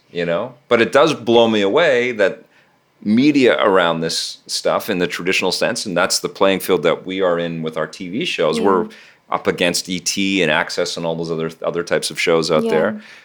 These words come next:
Speaker 1: They don't dive deeper into this. It's just
Speaker 2: No.
Speaker 1: like, look at the muscles on Chris Evans and
Speaker 2: Well,
Speaker 1: look
Speaker 2: yeah,
Speaker 1: at the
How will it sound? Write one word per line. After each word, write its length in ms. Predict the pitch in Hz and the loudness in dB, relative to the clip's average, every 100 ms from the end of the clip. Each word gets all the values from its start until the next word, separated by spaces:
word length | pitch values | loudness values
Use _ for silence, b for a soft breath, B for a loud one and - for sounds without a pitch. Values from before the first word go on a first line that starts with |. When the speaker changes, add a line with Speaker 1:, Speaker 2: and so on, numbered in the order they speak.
| B _ - - | B _ -12 2
Speaker 1:
They 100 | 113 | 4
don't 220 | 147 123 | 4 4
dive 260 | 143 147 147 | 2 2 0
deeper 380 | 156 - 143 | -6 -4 -4
into 160 | 95 82 | -4 -4
this. 320 | 73 64 - | -6 -8 -8
It's 120 | 107 | -6
just 320 | - 117 120 110 | -4 -2 -2 -4
Speaker 2:
No. 80 | 101 | 0
Speaker 1:
like, 240 | 98 92 | 0 2
look 200 | 92 113 | 2 2
at 120 | 120 | 4
the 60 | 139 | 2
muscles 440 | 131 147 - 87 82 | 0 -2 0 -2 -2
on 160 | 80 80 | -4 -2
Chris 260 | 104 - | -4 0
Evans 440 | 110 120 82 71 311 | -2 0 -4 -6 -2
and 80 | 330 | 2
Speaker 2:
Well, 120 | 311 | 2
Speaker 1:
look 120 | 359 | 4
Speaker 2:
yeah, 60 | |
Speaker 1:
at 40 | |
the 60 | 302 | 4